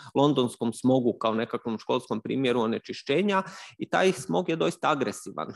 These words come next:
On je utjecao na ljude i ljudi su doista morali nositi maske. Međutim, vi danas kada imat-, kada idete cestom, zapravo ni ne osjećate tu novu vrstu smoga. On se najčešće i naziva fotokemijski smog, jer se ti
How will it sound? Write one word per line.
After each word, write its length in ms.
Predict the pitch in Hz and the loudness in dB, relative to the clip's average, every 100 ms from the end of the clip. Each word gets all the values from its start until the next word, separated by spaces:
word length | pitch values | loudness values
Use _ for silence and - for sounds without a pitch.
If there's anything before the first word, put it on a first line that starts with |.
| - | -6
On 220 | 113 147 | -2 0
je 60 | 160 | 0
utjecao 520 | 135 139 143 - 151 | 0 0 -2 -2 -2
na 120 | 127 | 0
ljude 340 | 117 160 185 165 | 0 0 0 0
i 60 | |
ljudi 240 | 165 170 156 | 0 -2 -4
su 140 | 151 | -2
doista 260 | 165 170 160 | -2 -2 -2
morali 340 | 165 170 156 | 0 0 -2
nositi 420 | 143 143 151 - | -2 -4 -4 0
maske. 320 | 139 120 - | 0 0 -4
Međutim, 400 | 104 131 151 170 | -10 -6 -4 -2
vi 120 | 151 175 | 2 2
danas 340 | 156 180 160 - - - - - | 2 0 -4 -8 -20 -20 -20 -20
kada 260 | - 135 127 | -2 0 4
imat-, 400 | 139 170 160 - | 4 4 2 0
kada 200 | 143 127 | 0 2
idete 320 | 160 160 - - | 2 2 -2 -2
cestom, 480 | 170 196 - 202 165 - - | -2 -2 0 0 2 2 2
zapravo 320 | 175 190 175 | 0 2 0
ni 100 | 170 | 0
ne 100 | 160 | 0
osjećate 640 | 139 165 180 156 - 143 143 - _ | 0 0 0 -4 -2 -4 -4 -18 _
tu 120 | 165 | 0
novu 300 | 143 156 143 | 4 6 4
vrstu 320 | 127 131 - | 2 -4 -12
smoga. 380 | - 123 131 110 107 | -8 -2 0 0 0
On 180 | 107 | 0
se 120 | 135 131 | 0 -2
najčešće 400 | 139 135 131 - | -4 -4 -6 -2
i 40 | |
naziva 340 | 123 123 135 | 0 2 2
fotokemijski 720 | 120 - 120 - 135 127 - - | 2 -2 -2 0 0 -2 -6 -14
smog, 400 | - 127 190 - 117 | -4 -2 -2 -4 -6
jer 180 | 139 147 | -2 -2
se 180 | - 135 | -4 -8
ti 260 | - 165 165 | -2 -2 -2